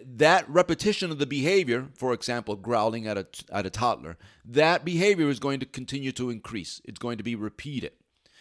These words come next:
because the stress that the dog feels in the presence of that child will continue to grow. Again, because you as the adult, as the human, you're not addressing it. You're ignoring it. You're seeing it from your perspective, from your viewpoint.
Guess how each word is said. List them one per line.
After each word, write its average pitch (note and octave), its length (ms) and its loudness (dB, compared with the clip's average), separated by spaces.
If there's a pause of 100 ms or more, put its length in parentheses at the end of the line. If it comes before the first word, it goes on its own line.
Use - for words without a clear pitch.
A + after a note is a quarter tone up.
(280)
because C3 300 0
the A#2+ 100 -8
stress F3 440 0
that - 260 -4
the B2 80 -6
dog C3 300 4
feels D3 520 -2
in A2+ 100 -6
the G#2 80 -4
presence C#3 520 -4
of A2+ 120 -6
that G#2+ 240 -4
child C3 400 2 (200)
will C3 120 0
continue A2 480 -8
to G#2 80 -6
grow. F2 340 -4 (720)
Again, D#3 360 2
because A#2+ 340 -2
you C#3+ 340 4
as A#2+ 160 0
the A#2+ 180 -2
adult, B2+ 400 2
as F#2+ 120 -10
the A2+ 100 -8
human, B2 460 -4
you're A2+ 200 0
not A2+ 240 -4
addressing G2+ 540 -6
it. - 80 -20 (420)
You're A2+ 240 -2
ignoring A2+ 600 -4
it. C#2 120 -18 (1000)
You're D3+ 220 4
seeing E3 340 0
it D3 160 -4
from B2+ 200 -6
your D3+ 260 4
perspective, A2+ 640 -6
from A2 260 -8
your C#3+ 280 2
viewpoint. F#2 680 -10